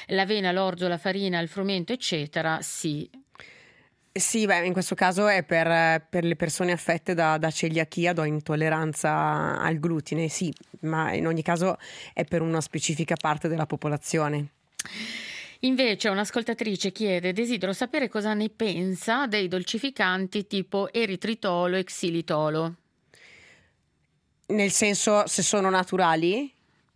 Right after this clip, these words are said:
Speaker 1: Io te la leggo così com'è. <laughs>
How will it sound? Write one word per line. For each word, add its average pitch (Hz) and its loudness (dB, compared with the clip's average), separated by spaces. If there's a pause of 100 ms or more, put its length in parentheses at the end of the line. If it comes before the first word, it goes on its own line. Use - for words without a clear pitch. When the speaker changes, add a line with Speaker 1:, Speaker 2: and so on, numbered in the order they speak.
(400)
Speaker 1:
Io 180 -2
te 202 0
la 185 4
leggo 170 0
così 170 -4
com'è. 165 0 (100)
<laughs> 262 -2